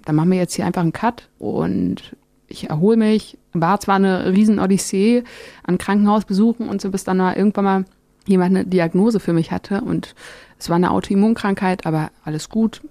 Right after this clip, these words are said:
mittlerweile alles unter Kontrolle. Und ansonsten war ich, habe ich genau dasselbe gemacht wie zwischen den letzten Alben auch. Ich war nur im Studio, hab geschrieben,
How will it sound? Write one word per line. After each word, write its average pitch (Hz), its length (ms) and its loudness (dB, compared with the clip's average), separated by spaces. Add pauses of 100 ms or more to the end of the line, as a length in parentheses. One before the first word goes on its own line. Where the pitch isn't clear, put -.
mittlerweile 165 480 -6
alles 180 200 -6
unter 185 140 -6
Kontrolle. 190 540 -6 (520)
Und 165 840 -2 (420)
ansonsten 160 760 -4
war 170 180 -2
ich, 190 240 -8
habe 180 120 -6
ich - 220 -10
genau 170 260 0
dasselbe 185 400 0
gemacht 185 320 0
wie 190 80 -8
zwischen 185 320 -6
den 185 260 -2
letzten 185 340 -6
Alben - 320 -4
auch. - 300 -6
Ich - 120 -20
war - 60 -8
nur 180 140 -2
im 180 80 -4
Studio, 233 540 0
hab - 180 -6
geschrieben, 208 500 -4